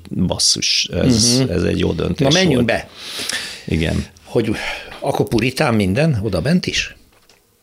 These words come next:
Speaker 1: Igen, hát
Speaker 2: Egyszerű,
Speaker 1: i-,
Speaker 2: praktikus,
Speaker 1: i-,
Speaker 2: és
Speaker 1: igen, de, de, de, de nagyon fontos, hogy a belvilág az, az kvázi, mint egy ékszerdoboznál kívül, vagy egy, ö, egy,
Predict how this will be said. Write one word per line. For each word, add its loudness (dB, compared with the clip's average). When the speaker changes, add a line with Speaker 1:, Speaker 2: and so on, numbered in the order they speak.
Speaker 1:
Igen, 4
hát 2
Speaker 2:
Egyszerű, 4
Speaker 1:
i-, 2
Speaker 2:
praktikus, -2
Speaker 1:
i-, 2
Speaker 2:
és -2
Speaker 1:
igen, 4
de, 4
de, 6
de, 6
de 4
nagyon 6
fontos, 2
hogy 2
a 4
belvilág 4
az, 2
az 2
kvázi, 4
mint 4
egy 4
ékszerdoboznál 2
kívül, 4
vagy 4
egy, 2
ö, 4
egy, -2